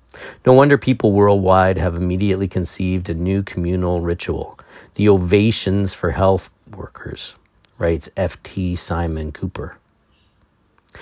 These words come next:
We probably do more for ourselves than we do it for them.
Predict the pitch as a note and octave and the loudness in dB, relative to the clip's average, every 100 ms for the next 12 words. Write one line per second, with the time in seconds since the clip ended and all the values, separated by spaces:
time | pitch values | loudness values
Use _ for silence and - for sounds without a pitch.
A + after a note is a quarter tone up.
0 | - - A2 D3 D3+ D3 G#2+ B2 G#2+ G#2 | -16 -4 2 4 4 4 4 2 4 2
1 | G#2 A2 B2+ C3 C3 C#3+ D3 D3+ _ _ | 2 4 4 4 4 4 2 -4 _ _
2 | - G2 F2+ - - G2+ G#2+ A2 A2 G#2+ | 2 2 4 -2 2 4 4 2 0 -2
3 | - - _ _ _ _ _ - F2+ F2+ | -6 -16 _ _ _ _ _ -6 -4 -2
4 | F2+ A#2+ - - D#2+ D#2 D2 D2 | -2 -4 -4 -6 -6 -6 -8 -10